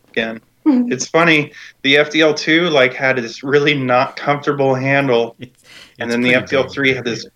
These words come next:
Speaker 1: gloriously comfortable handle, and I went back to having the battery in the handle, and I was really concerned that it would go back to feeling like an F D L two.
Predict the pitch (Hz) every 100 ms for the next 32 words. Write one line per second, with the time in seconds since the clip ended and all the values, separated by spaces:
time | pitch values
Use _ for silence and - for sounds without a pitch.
0 | _ _ - - 120 127 139 147 127 127
1 | 123 131 127 127 117 123 123 117 117 113
2 | 117 117 117 113 113 113 - 127 120 110
3 | 120 120 - 127 120 123 120 113 113 107
4 | 113 117 113 - 117 120 120 113 120 120
5 | 117 104 101 101 101 117 123 - 123 110
6 | 117 120 117 113 - 107 104 117 110 113
7 | 113 113 - 104 107 113 113 110 107 101
8 | 110 110 107 110 101 - 117 107